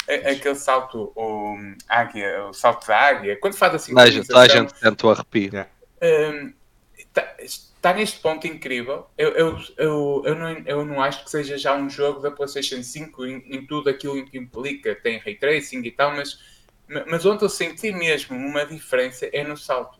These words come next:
Speaker 1: É, e se calhar o Odyssey também o faz. Mas eu, quando faço aquele salto, alguns pontos mais altos, tô, é, arrepia de um ponto, é, é incrível, é, é, é, é mui-,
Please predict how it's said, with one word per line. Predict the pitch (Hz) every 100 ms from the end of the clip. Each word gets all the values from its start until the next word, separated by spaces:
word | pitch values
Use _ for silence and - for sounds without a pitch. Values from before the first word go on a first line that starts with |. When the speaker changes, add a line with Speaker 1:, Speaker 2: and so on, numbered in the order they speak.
| -
Speaker 1:
É, | 131
e | 113 135
se | 139 -
calhar | 139 135 165
o | 156
Odyssey | 151 160 160 - 151
também | 147 143 143
o | 139
faz. | - 110 98 - - - - _
Mas | 131 135 - -
eu, | 139 139
quando | - 196 175 151 147
faço | 147 143 147
aquele | 143 139
salto, | 135 127 123 143
alguns | 151 185 180
pontos | - 156 151
mais | 143 135 127
altos, | 139 - - - _
tô, | - - -
é, | - - 147
arrepia | 147 - - 156 185 202 233 -
de | 180
um |
ponto, | 180 180 185 185 175 -
é, | 175 180 165
é |
incrível, | 170 - 170 190 131 113
é, | 117 110 107 107 107 - _
é, | 127 127 127 131 127
é, |
é |
mui-, | 147 139